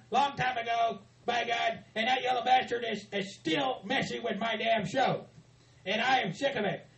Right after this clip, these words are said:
I have had it. And that's the last thing I do, rest assure you, Richard, man, you are actually gonna pay for this. You're actually gonna pay for it. And it's not funny at all.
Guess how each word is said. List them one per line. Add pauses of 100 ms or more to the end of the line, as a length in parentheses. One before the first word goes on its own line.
I
have
had
it. (300)
And
that's
the
last
thing
I
do, (180)
rest
assure
you, (140)
Richard,
man, (320)
you (220)
are
actually
gonna
pay
for
this. (420)
You're
actually
gonna
pay
for
it. (440)
And
it's
not
funny
at
all.